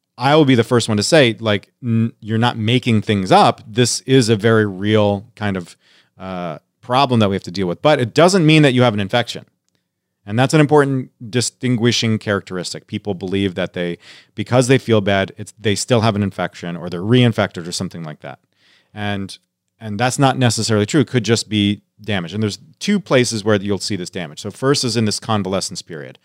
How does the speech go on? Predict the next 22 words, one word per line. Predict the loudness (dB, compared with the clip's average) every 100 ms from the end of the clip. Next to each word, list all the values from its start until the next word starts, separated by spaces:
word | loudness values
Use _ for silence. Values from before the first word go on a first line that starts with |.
| _ -20 _
So | -2 2 2 0
actually | -6 -2 2
one | 4
of |
the | 4
local | 2 0 -2
infectious | -2 -2 -2
disease | 2 4 4
doctors | 4 2 -2
gave | -2 0 0
me | -2
this | -4
analogy. | -4 -4 -4 -8
And | -10
he |
said, | -4 -2 -2
basically, | -2 -4 -6 -6 -8 -10 -20 _
when | 4
you | 4
break | 6 4 4
a | 2
bone, | 2 2 0 -4 -16